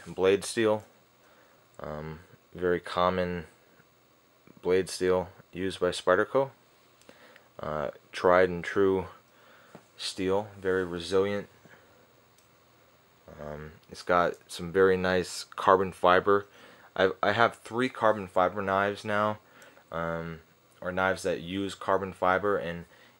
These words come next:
every single one of them is different. It's really odd how you can come up with so many different, uh, variations of how you finish your, your carbon fiber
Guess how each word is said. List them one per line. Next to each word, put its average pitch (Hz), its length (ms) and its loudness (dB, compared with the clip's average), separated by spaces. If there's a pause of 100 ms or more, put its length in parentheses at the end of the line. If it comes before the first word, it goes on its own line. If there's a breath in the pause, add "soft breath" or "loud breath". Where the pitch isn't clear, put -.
(320 soft breath)
every 123 220 0
single 113 300 -2
one 98 200 0
of 104 80 -4
them 113 380 -4 (220)
is 87 220 -10
different. 80 480 -6 (480 soft breath)
It's - 220 -12
really 104 320 0
odd 92 380 -2
how 87 480 -4 (640 loud breath)
you 104 140 -12
can 101 200 -10
come 98 200 -10
up 98 140 -6
with 98 100 -12
so 104 140 -4
many 104 220 -4
different, 95 340 -6 (640 loud breath)
uh, 87 200 2
variations 95 1000 4
of 82 460 -2 (540 soft breath)
how 92 220 4
you 92 200 0
finish - 580 -2
your, 87 340 0
your 82 120 -8
carbon 95 400 0
fiber 90 540 0